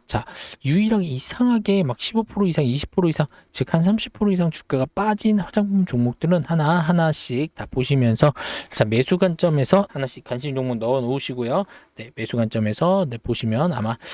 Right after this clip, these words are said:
나중에 저한테 정말 감사하실 일이 생길 수 있습니다. 자, 그럼 시작해 보도록 할 건데요. 자, 코스맥스 같은 경우에는 주가가 어떻게 되냐?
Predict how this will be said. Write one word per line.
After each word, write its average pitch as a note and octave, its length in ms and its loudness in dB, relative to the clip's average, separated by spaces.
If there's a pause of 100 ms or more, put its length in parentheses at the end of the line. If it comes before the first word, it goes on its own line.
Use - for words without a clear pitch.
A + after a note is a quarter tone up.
(200)
나중에 B2 500 0
저한테 G#2 360 -2
정말 G#2 500 0 (280)
감사하실 A2 760 -2
일이 G2+ 240 -4
생길 A#2+ 360 0
수 C3+ 300 0 (100)
있습니다. A2+ 800 0
자, G2+ 180 -2 (600)
그럼 A#2+ 240 4
시작해 D#3 280 2
보도록 A#2 240 2
할 A#2+ 80 2
건데요. G#2+ 340 2
자, - 160 -4
코스맥스 G#3+ 440 2
같은 F#3 260 2
경우에는 D#3+ 280 4
주가가 A#2+ 360 0
어떻게 A#2 280 0
되냐? A2 220 2